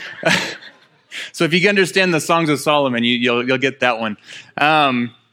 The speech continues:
but she, she sure loves you guys, and, and we're excited to, to get her back. But, um, you know, when the, you know, when I was, again, when I was, I was preach-, or I was, uh,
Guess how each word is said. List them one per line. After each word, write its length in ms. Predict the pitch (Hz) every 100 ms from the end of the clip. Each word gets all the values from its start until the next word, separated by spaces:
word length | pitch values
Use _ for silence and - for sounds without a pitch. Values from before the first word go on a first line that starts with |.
| _ _ _ -
but 320 | 143 135 135
she, 300 | - 180 156
she 160 | 180
sure 200 | 170 185
loves 220 | 151 151 143
you 80 |
guys, 380 | 143 147 147 143
and, 160 | 135 127
and 120 | 131
we're 140 | 135
excited 460 | 135 - 135 127 127
to, 260 | 127 117 - - - - -
to 160 | 131 123
get 160 | 135
her 100 | 131
back. 500 | 123 127 120 - - - _ _ _ - _ _ -
But, 140 | 165
um, 540 | 180 175 165 147 131 _ _ _ _ - _ _ _ _ _ _ _ _ _ _ -
you 80 | 180
know, 140 | 202
when 120 | 208 - - _
the, 240 | 170 190 -
you 80 | 180
know, 80 | 185
when 80 | 185
I 60 |
was, 140 | 180 180
again, 220 | 170 185
when 100 | 175
I 40 |
was, 180 | 170 -
I 80 | 156
was 140 | 147
preach-, 260 | - 190 156
or 100 | 156
I 60 |
was, 120 | 143 131
uh, 240 | 127